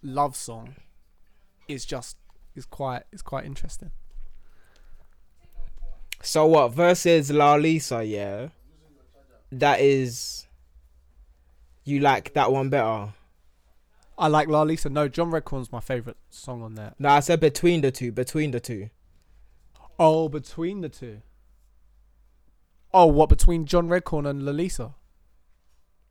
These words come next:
Speaker 2: So you like John Re-, okay then, fam. That's, that's interesting.
Speaker 1: Yeah, I, do you know what? It's so funny. I don't, I, c-, I couldn't even describe why. There's just like a,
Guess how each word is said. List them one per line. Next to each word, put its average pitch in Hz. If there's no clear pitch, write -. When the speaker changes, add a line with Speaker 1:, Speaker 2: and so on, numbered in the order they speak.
Speaker 2:
So -
you 156
like 156
John 151
Re-, 156
okay 139
then, 131
fam. 139
That's, 156
that's 165
interesting. 123
Speaker 1:
Yeah, 208
I, 262
do -
you -
know 285
what? 156
It's 185
so 208
funny. 170
I 147
don't, 170
I, 151
c-, -
I 165
couldn't 202
even 165
describe 143
why. 123
There's 139
just -
like 127
a, 123